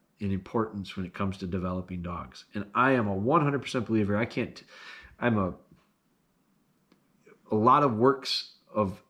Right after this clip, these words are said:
uh, that I've had my fingers on, whether they be articles or columns for Gundog, podcasts, whatever, workshops, um,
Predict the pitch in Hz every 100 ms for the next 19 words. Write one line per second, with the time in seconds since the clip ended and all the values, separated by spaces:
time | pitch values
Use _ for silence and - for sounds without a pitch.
0 | - 107 90 104 101 110 95 - _ -
1 | 113 107 101 - 123 113 101 92 85 85
2 | 82 101 98 95 92 90 - 117 127 139
3 | 131 110 - 113 110 110 - 101 95 113
4 | 123 123 123 123 113 - - _ - 127
5 | 123 - 123 117 117 107 - - _ _
6 | _ _ _ - 113 104 117 113 98 87
7 | - _ - 113 113 - 113 107 101 -
8 | - - _ 90 90 69 64 64